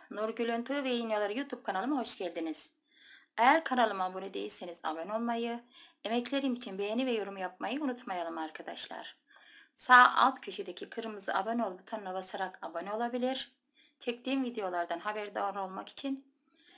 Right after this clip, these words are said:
zil butonunu açabilirsiniz arkadaşlar. Modelimizin yapımı iplerin renginden çıkaranız olmuştur muhakkak sanırım arkadaşlar. Evet. İpimin,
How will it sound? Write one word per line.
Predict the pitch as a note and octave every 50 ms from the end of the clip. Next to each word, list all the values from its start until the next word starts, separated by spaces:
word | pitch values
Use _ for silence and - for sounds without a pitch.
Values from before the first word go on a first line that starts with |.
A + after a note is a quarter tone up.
| - - - _
zil | _ - C#4+ C#4 C#4
butonunu | A#3 A3+ - - G3 F3+ F#3 A3+ D4+
açabilirsiniz | F4 D4 - - A3+ G3+ G3 F3+ F3 D#3 - - E3 D#3+ D#3
arkadaşlar. | - D3+ D3+ D3 - - - E3 - - - - F3 - - - - - - _ _ _
Modelimizin | - C#4 C4+ D4+ D4+ C#4 D4 C#4 C#4 C4+ C#4+ C#4 C4+
yapımı | C4 C4+ C4 C4 - A#3+ G3+ G3 F#3+ G#3 B3 A#3+ - -
iplerin | D4 B3 B3 - A#3+ G#3 G3+ F#3+ F#3+
renginden | G3+ G#3+ G#3+ G#3 G3+ G3+ F#3+ F3+ D#3+ E3+ F#3+ A3+ A3+ - _ _ _ _ _ _ _ _ _ _ _ - - _ _ _ -
çıkaranız | - A#3+ - A3+ G#3 F#3 F3 E3+ F3 G3 G#3+ -
olmuştur | G3+ F#3 F3 E3+ E3 - - - - E3 E3
muhakkak | F3 D#3 D#3+ E3 D#3 - - - E3 F3+ F#3 -
sanırım | - - D3+ D3+ D3+ - D#3+ D#3+
arkadaşlar. | D3+ D3 D3 - - D3+ D#3 D3+ - - - G3 A3 - - _ _ _ _ _ _ _ - - - - - - - _ _ _
Evet. | - G#3+ F#3 D#3+ D#3 - - - - - - - _ _ _ _ _ - - - - - - _ _ _ _ _ _ _ _ _ _ _ _ _ _ _ _ _ _ _ _ _ _ -
İpimin, | - - C#4+ B3+ G#3 F#3+ G3+ A#3 - -